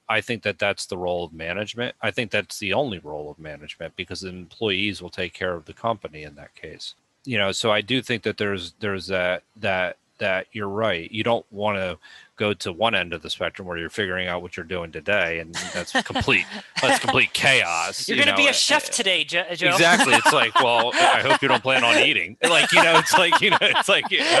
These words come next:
Speaker 1: or, or you're, you're gonna grow with me in this job. <laughs> You know,
Speaker 2: Right.
Speaker 1: it's like, I, so, um, but no, they're this, y-, you know, but at the same time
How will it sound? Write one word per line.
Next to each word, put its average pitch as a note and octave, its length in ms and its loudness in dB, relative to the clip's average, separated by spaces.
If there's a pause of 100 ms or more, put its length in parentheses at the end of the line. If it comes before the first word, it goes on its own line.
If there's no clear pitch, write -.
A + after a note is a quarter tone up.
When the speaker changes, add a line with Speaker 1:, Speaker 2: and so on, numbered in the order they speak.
(140)
Speaker 1:
or, D4 480 -2 (140)
or F3+ 120 6
you're, D#3 260 0
you're C#3+ 180 -2
gonna C#3 160 2
grow C3+ 280 2
with C3+ 180 2
me G#2+ 140 -2
in G2+ 140 -4
this G2+ 180 -10
job. A2 420 0 (140)
<laughs> - 20 -10 (100)
You G3 100 0
know, A#2 300 2
Speaker 2:
Right. A2+ 80 -6
Speaker 1:
it's A#2 180 -8
like, A2+ 220 -6
I, B2 180 -2 (140)
so, F#2+ 440 -6 (460)
um, G#2 540 -2
but A#2+ 340 0 (100)
no, C#3+ 300 2
they're A2 200 -4
this, A2+ 460 -6
y-, C3+ 200 -18
you C3+ 180 -8
know, G#2 260 -6
but C3+ 100 -10
at D3 120 -6
the C3 100 -16
same D3+ 340 -8
time G#2+ 500 -6